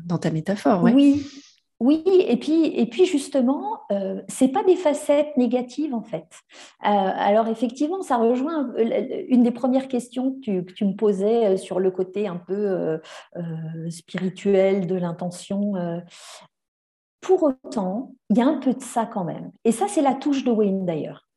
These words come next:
Speaker 2: mais que j'ai, que j'ai gardée volontairement, euh, parce que ces facettes de l'intention, euh, elles parlent de choses, euh, qu'on n'a pas l'habitude d'aborder. Euh,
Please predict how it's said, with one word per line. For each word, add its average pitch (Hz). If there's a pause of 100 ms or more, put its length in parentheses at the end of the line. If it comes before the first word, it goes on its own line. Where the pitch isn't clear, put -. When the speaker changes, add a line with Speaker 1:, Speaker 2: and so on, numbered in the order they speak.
(120)
Speaker 2:
mais 330
que 269
j'ai, 311
que 269
j'ai 294
gardée 202 (440)
volontairement, 240 (560)
euh, 180
parce 220
que 349
ces 277
facettes 277
de 262
l'intention, 233 (440)
euh, 180 (280)
elles 202
parlent 339
de 226
choses, 254 (140)
euh, 180 (480)
qu'on 233
n'a 220
pas 349
l'habitude 262
d'aborder. 202 (600)
Euh, 185